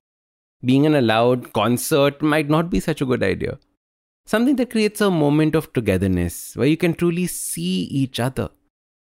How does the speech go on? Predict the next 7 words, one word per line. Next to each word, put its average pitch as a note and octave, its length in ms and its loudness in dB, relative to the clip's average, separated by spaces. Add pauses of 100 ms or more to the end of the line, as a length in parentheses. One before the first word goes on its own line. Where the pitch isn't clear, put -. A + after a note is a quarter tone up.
(280)
Something F#3+ 380 0
a F3+ 40 2
little E3 380 2 (240)
out C#3 200 2
of B2+ 140 -2
the A2+ 80 0
ordinary. E2 540 -4